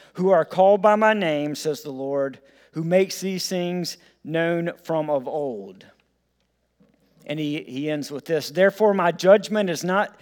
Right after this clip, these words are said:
is that we should not trouble those of the Gentiles who turn to God, but should write to them to abstain from these things polluted by idols, and from sexual immorality, and from what has been strangled, and from blood.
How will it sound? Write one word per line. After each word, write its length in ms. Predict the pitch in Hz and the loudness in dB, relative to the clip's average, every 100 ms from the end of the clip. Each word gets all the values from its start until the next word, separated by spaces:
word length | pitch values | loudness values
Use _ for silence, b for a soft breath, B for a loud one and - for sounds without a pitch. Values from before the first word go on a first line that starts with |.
| b b b | b b b
is 140 | 170 165 | -4 2
that 160 | 180 | 2
we 120 | 190 | 2
should 260 | 196 185 165 | -2 -2 0
not 260 | 196 175 - | 0 0 -4
trouble 460 | - 233 226 226 | 2 4 6 4
those 420 | 175 160 151 147 | 6 4 2 -2
of 120 | 160 135 | -6 -6
the 60 | |
Gentiles 680 | 135 156 156 147 151 151 143 | -6 -6 -4 0 0 0 -2
who 80 | 151 | -10
turn 320 | - 156 143 | -6 -6 -4
to 60 | 143 | -4
God, 480 | 143 143 143 143 b b b b | -2 -2 -2 -6 b b b b
but 140 | 170 | -8
should 260 | - 190 165 | -2 -2 -2
write 380 | 147 180 214 220 | 2 4 4 2
to 140 | 202 | -4
them 320 | 180 190 180 - | 0 0 0 -4
to 160 | 170 | -6
abstain 580 | 156 - - 208 226 214 | -6 -6 -2 0 2 0
from 200 | 202 156 | -2 -6
these 260 | 147 139 - | -6 -8 -6
things 540 | 160 147 147 139 - b b b | -6 -4 -6 -8 -12 b b b
polluted 480 | 156 160 208 220 190 | -6 0 2 2 4
by 220 | 208 196 | 4 4
idols, 640 | 131 127 127 123 120 - | 2 0 -4 -4 -8 -12
and 100 | 131 | -10
from 120 | 131 | -8
sexual 440 | - 190 208 - 165 | 0 0 0 -4 -4
immorality, 760 | 147 131 170 196 196 196 185 B B B B | -4 0 6 6 6 2 -2 B B B B
and 140 | 160 | -6
from 100 | 165 | -4
what 160 | 165 160 | -2 -2
has 140 | 143 | -4
been 120 | 139 | -8
strangled, 560 | 131 - 185 185 185 175 | -8 -4 -2 0 2 0
and 140 | 170 | -2
from 180 | - 170 | -6 -6
blood. 440 | 147 156 147 147 | 0 2 2 0